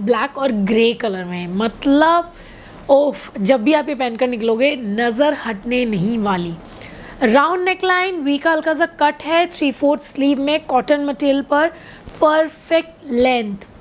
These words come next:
Top की, जो कि आपके हिप को cover करेगी, बहुत ही अच्छा लगता है। कोट set में look को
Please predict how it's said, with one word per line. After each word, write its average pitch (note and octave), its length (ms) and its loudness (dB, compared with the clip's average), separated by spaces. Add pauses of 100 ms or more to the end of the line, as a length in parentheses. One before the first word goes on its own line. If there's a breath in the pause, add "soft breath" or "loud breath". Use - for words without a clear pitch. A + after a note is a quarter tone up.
Top B3 340 2
की, C#4 80 2
जो A#3+ 140 0
कि C4 280 -4
आपके A#3+ 340 -4
हिप A3+ 240 -6
को C4 80 0
cover A3+ 280 2
करेगी, A#3 420 0
बहुत A3+ 540 0
ही F4 200 2
अच्छा - 380 -2
लगता C4+ 300 0
है। C#4+ 180 -2 (360)
कोट E4 300 4
set A4 280 -6
में G4 100 -2
look D4+ 240 -2
को E4 220 0